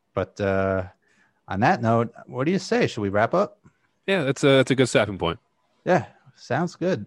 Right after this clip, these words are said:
Speaker 1: Um, so yeah, next, next week we'll be back. We, uh, will be talking about the vice presidential debate, I'm sure, and hopefully that will be more civil and, uh, than this last one, and hopefully we get more actual policy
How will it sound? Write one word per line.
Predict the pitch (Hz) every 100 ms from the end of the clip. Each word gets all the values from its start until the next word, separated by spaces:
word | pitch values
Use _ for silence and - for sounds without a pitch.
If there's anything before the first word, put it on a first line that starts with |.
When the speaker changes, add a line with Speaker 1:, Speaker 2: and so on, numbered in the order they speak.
| -
Speaker 1:
Um, | 110 104 104 98 - _ _ _ _ - _ _ _ _
so | _ 110
yeah, | 190
next, | 123 135 - - - -
next | 127 135 -
week | 160 - -
we'll | 104 101
be | 107
back. | 123 165 214 - - - _ _
We, | 104 101 98
uh, | 98 98
will | 95 98
be | 104
talking | - 107 110 113
about | 104 107 104
the | 101
vice | 101 127 -
presidential | 127 120 135 139 156
debate, | 120 107 151 -
I'm | 117 104
sure, | - 156 190
and | 165
hopefully | 104 135 - 135
that | - -
will | 110
be | 120
more | 113 117
civil | 104 - - 147 175 175 _ - - _ - - _
and, | - 104 101 101
uh, | - 123
than | 113 113
this | 107 120
last | 123 135 143
one, | 147 139
and | 104
hopefully | 135 131 123
we | 110
get | 117 107
more | 113 113 107
actual | 117 117 - 104 92
policy | - 101 113 120 - 147